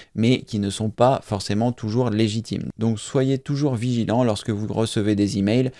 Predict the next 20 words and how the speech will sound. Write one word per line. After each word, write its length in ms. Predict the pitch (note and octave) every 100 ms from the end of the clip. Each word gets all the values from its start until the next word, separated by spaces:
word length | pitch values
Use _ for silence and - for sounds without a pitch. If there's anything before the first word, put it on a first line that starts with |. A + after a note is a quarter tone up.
| - -
de 80 | G2+
ne 140 | G2
pas 260 | G2 C3+ C3+
tout 220 | - D3+
de 60 | C3+
suite 200 | D3+ C3
cliquer 300 | B2+ A2 A2+
dans 100 | G2+
les 140 | F#2+
liens 280 | G2+ C3 C#3+
et 120 | F2+ G#2
d'analyser, 560 | G2 F#2+ F#2 F2+ A2+
de 100 | A2
savoir 300 | F#2+ F#2+ G#2+
si 140 | G#2+ -
c'est 140 | G2+
quelque 260 | F#2+ G2 G2
chose 360 | - B2 A#2 -
de 140 | A2
légitime. 480 | A2+ G#2+ G#2 -